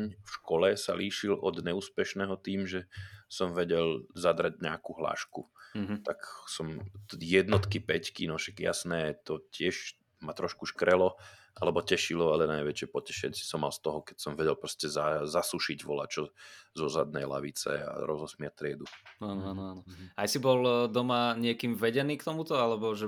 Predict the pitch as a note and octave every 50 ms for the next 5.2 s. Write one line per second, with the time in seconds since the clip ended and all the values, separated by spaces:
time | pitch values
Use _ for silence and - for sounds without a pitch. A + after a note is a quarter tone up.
0 | G2+ A2 G#2+ G#2 G#2+ G#2 G#2+ A2 A#2+ B2 - C3+ B2 C3+ C3+ C3 C3 - C3 A#2+
1 | B2+ A#2 A2+ A2 G#2 G#2+ G#2+ - - A2+ G#2 - G2+ - G2 - G2+ G2 F#2+ -
2 | G#2 G2 G2 - G2+ A2 B2+ D#3+ G3+ A3 G#3 - - - - - G2 G#2+ C3+ D#3
3 | D3 C#3 - - - C#3+ D3 C#3+ G#2+ F#2+ G2 - C3+ A#2 A2+ - - A2 F2+ F2
4 | F2+ G2 G#2 G2+ - - - B2 G#2+ G2+ G2+ G2 F#2 F#2 F2+ F2 F2 F2 E2 -
5 | F2 E2+ D#2+